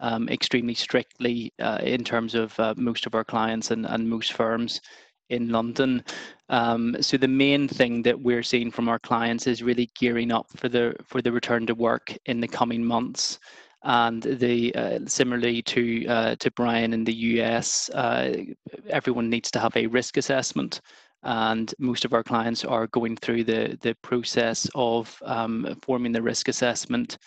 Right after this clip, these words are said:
looking at things like, um, office configuration, whether individuals will be required to wear face masks,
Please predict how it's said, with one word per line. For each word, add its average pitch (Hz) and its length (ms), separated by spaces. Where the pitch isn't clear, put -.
looking 123 320
at 107 120
things 117 340
like, 113 360
um, 110 520
office 117 340
configuration, 113 1120
whether 113 400
individuals 117 640
will 117 120
be 117 100
required 113 460
to 117 60
wear 113 200
face - 400
masks, 123 560